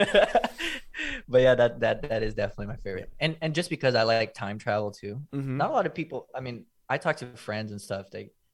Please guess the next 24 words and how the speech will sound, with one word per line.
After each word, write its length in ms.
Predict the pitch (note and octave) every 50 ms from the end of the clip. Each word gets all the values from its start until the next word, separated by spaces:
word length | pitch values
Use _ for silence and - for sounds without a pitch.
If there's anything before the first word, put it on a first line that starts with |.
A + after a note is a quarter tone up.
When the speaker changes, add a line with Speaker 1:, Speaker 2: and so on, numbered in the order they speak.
| _ _
Speaker 2:
they, 140 | A#2 - - - _
they 120 | A#2 B2
hate 280 | C3+ C3+ A#2 A2 A#2 -
time 240 | - C3 G#2 G2 F#2+
travel 380 | - A2+ F2 E2 - D2 D#2 -
just 200 | - C#3 - -
because 260 | C3 - - B2 A2+
there's 220 | A2 G#2 G2+ -
so 200 | - - B2 A2
many 280 | G#2+ A2 G#2+ G#2+ G#2+ G#2
loopholes 680 | G2+ G2+ G#2+ G#2+ G2+ - A2 G2+ G#2 G#2 G2+ G2+ G#2+
and 140 | A2 C3 B2+
Speaker 1:
Mm-hmm. 120 | A#2+ A#2+
Speaker 2:
stuff 200 | B2 A2 A2 -
you 80 | A2 G#2+
could 100 | - G2+
do. 140 | G#2+ G#2+ - - _ _ _ _ _ _ _ _ _ _ _ -
But 140 | B2+ B2+ B2+ -
for 100 | - B2+
that 340 | A#2+ A2+ A2+ A#2 A#2+ A#2+ B2
movie, 380 | A#2+ A#2+ C3 C#3 D#3 F3 F#3 F#3
time 240 | - D3+ B2 A2+
travel 400 | B2+ - A#2 A2 A2 G#2 G#2 G2
works. 420 | G#2+ G#2+ G#2+ G#2 - - - -